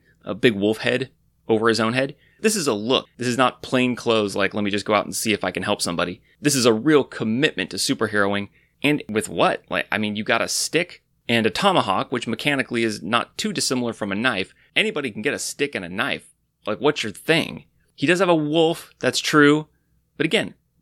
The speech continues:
lots of people have a big dog who will fuck up anybody who tries to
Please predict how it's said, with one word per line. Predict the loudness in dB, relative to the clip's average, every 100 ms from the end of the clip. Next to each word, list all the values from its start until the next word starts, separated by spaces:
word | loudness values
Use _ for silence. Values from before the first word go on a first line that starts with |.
| -10
lots | -8 -6
of | -6
people | -6 -2
have | -2
a | -2
big | -4 -4 0
dog | 2 2 -2
who | -4
will | -4 -4 -8 _
fuck | -4 -2 0
up | -2
anybody | -2 -4 -2 -4
who | -4
tries | -2 -4 -2
to | -6 -6